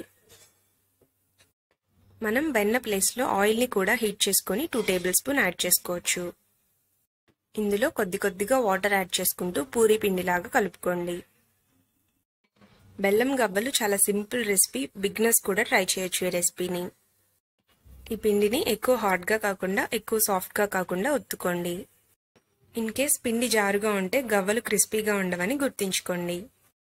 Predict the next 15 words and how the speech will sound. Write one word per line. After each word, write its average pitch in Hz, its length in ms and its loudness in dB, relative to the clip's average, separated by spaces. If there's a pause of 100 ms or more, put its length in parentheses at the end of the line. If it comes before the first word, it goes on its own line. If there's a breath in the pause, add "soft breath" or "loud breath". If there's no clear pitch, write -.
(320 loud breath)
ఇందులో 208 360 0
వన్ 214 220 4
టేబుల్ 196 300 0
స్పూన్ 220 300 0
ఆయిల్ 202 280 2
వేసుకొని 196 340 -2 (100)
బాగా 190 240 2 (100)
కలుపుకోండి. 175 600 -4 (2000)
వీటిని 220 320 0 (200)
ఐదు 196 180 -2
నిమిషాల 214 380 2
పాటు 190 200 0 (120)
నీట్ 208 260 2
చేసుకోండి. 185 560 -2 (2750)
ఈ 214 80 -4